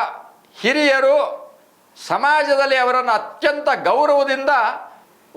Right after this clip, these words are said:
ಒಂದು ರೀತಿಯಲ್ಲಿ ಪೂಜೆ ಮಾಡ್ತಾ ಇರುವಂತಹ ವ್ಯಕ್ತಿಯವರು, ಪೂಜಾರ್ಹ ವ್ಯಕ್ತಿ, ಅವರು ಈ ವರ್ಷ ಚುನಾವಣೆಗೆ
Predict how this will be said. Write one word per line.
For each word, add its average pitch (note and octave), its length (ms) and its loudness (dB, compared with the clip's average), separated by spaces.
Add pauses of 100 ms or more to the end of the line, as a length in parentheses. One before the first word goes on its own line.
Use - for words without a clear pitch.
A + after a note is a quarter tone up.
ಒಂದು C#4 220 -2
ರೀತಿಯಲ್ಲಿ C#4+ 340 0 (140)
ಪೂಜೆ D#4 260 2 (140)
ಮಾಡ್ತಾ C#4+ 320 0
ಇರುವಂತಹ C4 340 0 (960)
ವ್ಯಕ್ತಿಯವರು, A3+ 600 -2
ಪೂಜಾರ್ಹ C4+ 460 0 (120)
ವ್ಯಕ್ತಿ, G3 300 -4 (560)
ಅವರು C#4+ 280 0
ಈ - 100 -4
ವರ್ಷ - 180 -2 (640)
ಚುನಾವಣೆಗೆ A3 580 0